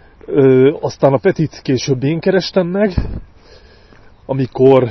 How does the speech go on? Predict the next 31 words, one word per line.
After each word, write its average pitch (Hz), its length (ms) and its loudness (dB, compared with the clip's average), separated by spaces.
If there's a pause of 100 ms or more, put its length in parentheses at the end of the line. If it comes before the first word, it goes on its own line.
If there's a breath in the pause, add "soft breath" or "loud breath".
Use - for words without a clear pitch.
(100)
vagy 113 240 -8
ő 196 120 0
keresett 156 420 -2
meg 123 160 -6
engem, 156 300 -2
vagy, 110 240 -2
vagy 110 240 -6
együtt 151 260 -8
kerestük 143 440 -4
meg 110 140 -8
egymást, 143 340 -8
a 123 240 -10
fasz - 200 -6
se - 100 -10
tudja, 131 260 -6
kétezer-hétben 117 1700 -6
talán, 113 300 2
amikor 110 380 -4
elkezdtük 113 520 -6
ezeket 104 240 -8
a 90 80 -20
tavaszi 110 340 -4
versenyeket 104 540 -6
csinálni. 139 480 -6 (1500 soft breath)
És 123 460 -4 (960)
akkor 123 300 -6
ő 117 80 2
operatőrködött 160 800 0
a 170 60 0
versenyeken, 147 540 0
és 120 280 -6